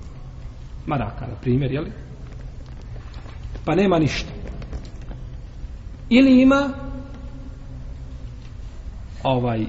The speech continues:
nešto što mu nije dovoljno, ali je manje od pola. Znači, ima koliko? Petsto maraka.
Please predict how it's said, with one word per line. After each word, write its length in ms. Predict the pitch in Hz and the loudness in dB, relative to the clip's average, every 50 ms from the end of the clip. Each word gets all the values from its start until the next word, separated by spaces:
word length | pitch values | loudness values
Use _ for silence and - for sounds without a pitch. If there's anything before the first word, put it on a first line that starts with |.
| - - - - - - - - - - - - - - - | -4 -6 -8 -8 -8 -8 -8 -10 -10 -10 -10 -10 -8 -2 2
nešto 460 | 175 202 220 208 - - 196 180 165 - - | 6 6 6 6 6 4 2 2 2 0 -4
što 180 | - - 160 | -2 0 2
mu 100 | 147 160 | 4 4
nije 200 | 190 208 190 165 | 4 4 4 4
dovoljno, 500 | 147 190 196 190 190 180 175 175 170 - - | 4 4 4 4 4 4 2 0 -2 0 0
ali 180 | 156 147 143 143 | 2 2 4 4
je 60 | 143 | 4
manje 280 | 147 165 180 180 170 | 2 2 2 2 2
od 120 | 160 - - - | 2 2 2 2
pola. 220 | - 147 127 - - - - - - - - - - - - - - - - - - - - - - | 2 2 2 2 -2 -6 -6 -6 -6 -6 -8 -8 -8 -8 -8 -8 -8 -8 -8 -8 -8 -8 -8 -8 -6
Znači, 260 | - 135 - - 139 | -4 -4 -2 0 0
ima 160 | 143 151 156 151 | 0 0 0 0
koliko? 360 | - 160 135 123 - - 127 - - - - - - - - - - - - - - - - - - | 2 2 2 2 0 -4 -8 -8 -8 -8 -8 -8 -8 -10 -10 -8 -8 -8 -8 -8 -8 -8 -8 -4 -2
Petsto 340 | 165 156 135 - - - 123 | 0 0 0 0 0 -2 -2
maraka. 380 | 117 113 - 101 120 - - | -2 -4 -4 -6 -6 -8 -8